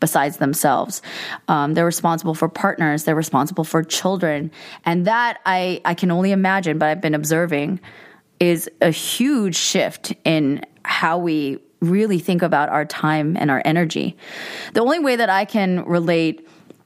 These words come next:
is just the wear and tear on my body. I think, you know, reflecting on my twenties,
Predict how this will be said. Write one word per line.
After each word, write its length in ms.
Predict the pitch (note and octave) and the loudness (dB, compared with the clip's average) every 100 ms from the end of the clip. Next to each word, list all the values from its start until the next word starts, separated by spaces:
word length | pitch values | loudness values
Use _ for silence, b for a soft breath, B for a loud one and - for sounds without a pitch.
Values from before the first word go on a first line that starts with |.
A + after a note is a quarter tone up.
| _ _ _ _ _ - | _ _ _ _ _ -4
is 180 | - F#3+ | 0 0
just 300 | - G3 F3 | 0 -2 0
the 80 | F#3 | 0
wear 240 | E3 D#3+ | 2 2
and 80 | D3+ | 2
tear 220 | D#3 E3+ | 0 2
on 100 | D#3 | 2
my 120 | D3+ C#3+ | 2 0
body. 360 | D#3+ C#3+ C#3 - | 2 0 0 0
I 120 | F3 | -2
think, 380 | E3+ G3 F#3 - B B B B B | 0 0 0 -4 B B B B B
you 80 | - | 0
know, 140 | F3+ E3+ | 2 2
reflecting 560 | F#3 - G3 F#3 G#3+ | 0 0 -2 0 0
on 100 | G#3 | 2
my 140 | G#3 G3 | 2 0
twenties, 500 | - F3 F3+ F#3 | 0 0 2 0